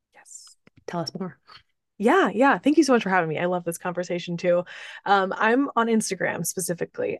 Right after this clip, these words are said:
Speaker 1: at by Maria Henning. So B Y and then my first and last name. And everything's there. It's super easy. Just the link in my bio. You,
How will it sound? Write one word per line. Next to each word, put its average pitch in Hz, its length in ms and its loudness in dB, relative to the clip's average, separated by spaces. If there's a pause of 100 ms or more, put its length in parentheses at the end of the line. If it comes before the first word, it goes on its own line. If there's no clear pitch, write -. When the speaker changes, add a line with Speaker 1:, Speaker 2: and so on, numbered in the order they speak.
Speaker 1:
at 175 400 -4
by 175 400 2
Maria 175 340 2
Henning. 190 440 -2
So 180 280 0
B 196 300 -2
Y 175 380 2
and 170 260 -4
then 170 220 -4
my 180 120 -4
first 170 280 -4
and 180 80 -2
last 170 280 -6
name. 220 340 0 (420)
And 190 220 0
everything's 233 520 2
there. 190 180 4
It's - 160 -6
super 190 220 -4
easy. 165 340 -4
Just 156 260 -8
the 160 80 -2
link 165 200 -2
in 165 100 0
my 160 140 -2
bio. 156 420 0
You, 151 180 -6